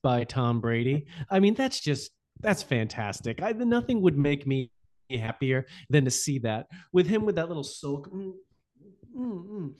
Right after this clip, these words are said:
When he finds out that he, that, that happened, I mean, of course, I, I'm on board. Whether he wants to come for a year, two years, whatever it is, give it to him, and, and we can run it back. I mean, I, I,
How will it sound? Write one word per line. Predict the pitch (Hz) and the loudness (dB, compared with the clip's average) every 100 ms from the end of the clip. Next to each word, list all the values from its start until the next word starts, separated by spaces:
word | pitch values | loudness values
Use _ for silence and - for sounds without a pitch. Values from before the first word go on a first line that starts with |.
| - - - | -20 -14 -6
When | 160 175 | 0 4
he | 165 | 4
finds | - 147 156 165 147 | 2 4 4 4 2
out | 143 160 | 2 0
that | 165 151 | -2 0
he, | 147 | -2
that, | 151 151 | 0 0
that | 147 147 | 2 2
happened, | 143 143 143 165 165 175 - | 2 2 2 2 0 -2 0
I | 170 | 4
mean, | 180 175 185 _ - | 4 2 -4 _ -6
of | 170 | 0
course, | 196 202 196 - _ _ _ _ _ _ _ _ | 2 2 0 -8 _ _ _ _ _ _ _ _
I, | 147 180 156 | 0 0 2
I'm | 165 165 | 4 4
on | 147 | 4
board. | 123 117 120 | 2 0 0
Whether | 180 | 0
he | 214 | 0
wants | 190 180 | -2 -4
to | 160 | -6
come | 165 147 | -4 -2
for | 147 | -2
a | 135 | -2
year, | 139 143 | 0 -2
two | 139 151 | -2 -4
years, | 139 135 135 139 | -2 -2 -4 -4
whatever | 151 147 135 | -4 -2 -2
it | 127 | 0
is, | 127 - | -2 -2
give | 127 | -4
it | 123 - | -4 -6
to | 135 127 | -4 -4
him, | 127 120 _ _ _ | -6 -10 _ _ _
and, | 151 151 | -10 -8
and | 165 175 160 151 | -10 -2 0 0
we | |
can | 151 139 | 0 -2
run | 135 123 | -2 -4
it | 120 | -6
back. | 120 104 - - | -6 -8 -12 -10
I | 135 | -6
mean, | 131 127 | -4 -6
I, | 143 | -6
I, | 190 | -8